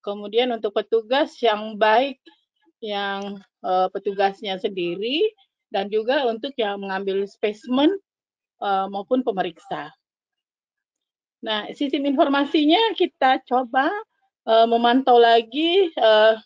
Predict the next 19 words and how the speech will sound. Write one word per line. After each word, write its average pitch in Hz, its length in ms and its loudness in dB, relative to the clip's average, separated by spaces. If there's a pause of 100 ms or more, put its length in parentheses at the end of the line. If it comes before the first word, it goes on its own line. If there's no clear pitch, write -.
(280)
bagaimana 233 480 2
kondisi 233 560 2 (400)
daripada 202 560 -4
alat, 202 380 -4 (160)
bagaimana 202 500 -4
utilisasi, 220 1040 -4 (460)
bagaimana 220 480 -2
ketersediaan 208 640 -2
daripada 190 560 -4
logistik. 175 560 -10 (1300)
Eh, 185 240 -8
sistem 240 360 -4
jejaring 226 440 4
rujukan 233 400 2 (160)
apabila, 226 560 4
eh, 214 440 -2 (480)
laboratorium 214 800 0
pemeriksaan 220 480 -2
covid 262 400 0